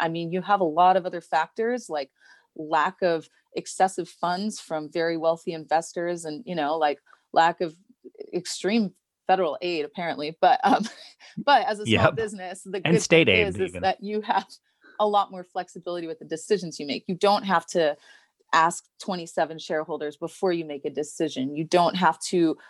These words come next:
Speaker 1: make a decision that will carry across all of the branches of your franchise. Like, you can actually just think about the people who work there and the community you're serving and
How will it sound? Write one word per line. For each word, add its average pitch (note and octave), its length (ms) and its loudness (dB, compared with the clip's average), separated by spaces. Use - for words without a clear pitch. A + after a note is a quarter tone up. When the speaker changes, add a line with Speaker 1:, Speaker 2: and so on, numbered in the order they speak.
Speaker 1:
make F#3 240 2
a F#3+ 40 4
decision E3+ 520 0
that D#3+ 180 0
will D#3+ 240 4
carry E3+ 340 2
across D#3+ 340 0
all F3+ 280 2
of E3+ 100 -10
the E3+ 80 -10
branches D#3+ 420 -14
of D3 120 -18
your D3+ 80 -10
franchise. F#3+ 680 2
Like, E3 220 2
you F3+ 80 -2
can F#3+ 220 -6
actually F3 500 0
just D#3 320 -6
think E3+ 240 -6
about D3 320 2
the - 60 -12
people F3 380 -4
who E3 100 -2
work D3+ 260 -4
there C#3+ 300 -2
and F3+ 120 -4
the F3 60 -8
community D#3+ 480 -6
you're D3 160 -4
serving D3+ 540 -2
and F3+ 280 0